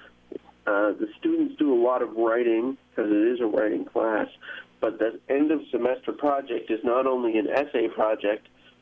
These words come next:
but also a build project in Second Life, where they have to build a convincing rhetorical space to put forth their argument for whatever they're arguing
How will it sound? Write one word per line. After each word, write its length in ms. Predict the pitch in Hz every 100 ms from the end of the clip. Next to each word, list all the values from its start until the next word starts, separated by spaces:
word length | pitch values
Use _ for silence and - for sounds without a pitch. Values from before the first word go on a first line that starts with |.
| -
but 120 | 110
also 440 | 113 131 131 117
a 60 | 107
build 540 | - 131 156 147 123
project 520 | - 113 107 104 -
in 140 | 107 107
Second 360 | - 143 120 107
Life, 220 | 107 101
where 140 | - 110
they 140 | 117
have 200 | 120 113
to 80 | 120
build 500 | 110 120 131 127 123 _ - - - -
a 160 | 113
convincing 840 | 107 117 113 107 131 143 131 123 117
rhetorical 680 | 113 - 123 123 - - -
space 480 | - 120 113 104 - - _ - _ -
to 320 | 117 107 - -
put 240 | - 139 -
forth 300 | 120 120 117
their 200 | 107 -
argument 580 | 107 117 113 107 104 92
for 80 | 95
whatever 460 | 107 107 110 110 110
they're 200 | 107 104
arguing 560 | 110 117 110 110 110